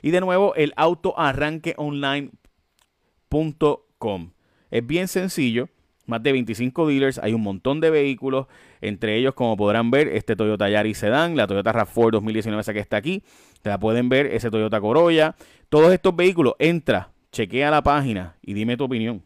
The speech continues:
me gustaría saberla. auto arranque online punto com, hasta el treinta de junio, chequeate si hay buenas ofertas y me escribe. De nuevo,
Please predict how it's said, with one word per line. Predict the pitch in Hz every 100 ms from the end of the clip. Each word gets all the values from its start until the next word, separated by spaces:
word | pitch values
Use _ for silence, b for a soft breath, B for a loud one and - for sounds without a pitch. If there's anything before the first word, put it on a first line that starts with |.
| _
me | 101
gustaría | 101 - 101
saberla. | 113 117 110 95 b b b _
auto | 151 185 202 -
arranque | 143 139 147 156 - 156
online | 139 143 143 139 143 139
punto | 123 135 135 117
com, | 113 113 113 _ _
hasta | 123 - 120
el | 104
treinta | 143 160 165 180 165
de | 139 143
junio, | 135 131 135 113
chequeate | 120 117 139
si | 143
hay |
buenas | 143 139
ofertas | 143 135 165 156 131
y |
me | 110
escribe. | - 143 139 120 b b b b
De | 113
nuevo, | 139 143 131